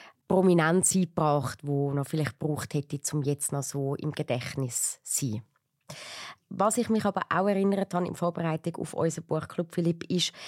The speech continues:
es hat einen Tagesschau-Beitrag gegeben zu seinem Tod damals und dort hat es ganz, ganz eine seltene Aufnahme gegeben, die sie haben können zeigen in dem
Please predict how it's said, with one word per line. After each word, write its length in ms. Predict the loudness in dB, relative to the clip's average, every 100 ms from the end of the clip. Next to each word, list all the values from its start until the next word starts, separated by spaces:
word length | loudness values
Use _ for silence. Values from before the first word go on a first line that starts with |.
| -14 -8
es 100 | -2
hat 140 | 0 0
einen 160 | 0
Tagesschau-Beitrag 1080 | 0 0 0 2 0 0 -4 -2 0 0 0
gegeben 400 | 2 2 2 -4 _ _
zu 160 | -2 0
seinem 480 | 4 6 6 4 -2 _
Tod 400 | 2 4 2 -2 0
damals 480 | 0 2 0 0
und 180 | -2 -2
dort 160 | -2 -2
hat 160 | -6
es 100 | -4
ganz, 260 | -4 -2 -2
ganz 300 | 0 0 -2
eine 220 | -2 0
seltene 340 | 0 2 0 0
Aufnahme 440 | -2 2 4 4 2
gegeben, 280 | 2 2 2
die 40 | 0
sie 120 | -2
haben 100 | -2
können 300 | -2 -4 -4
zeigen 480 | -4 -2 0 0 -2
in 160 | -4
dem 260 | -2 -2